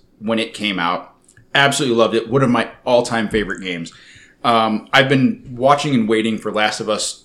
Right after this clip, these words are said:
Two to come out for quite a while now.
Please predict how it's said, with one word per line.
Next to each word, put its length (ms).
Two 600
to 120
come 200
out 420
for 120
quite 220
a 40
while 200
now. 380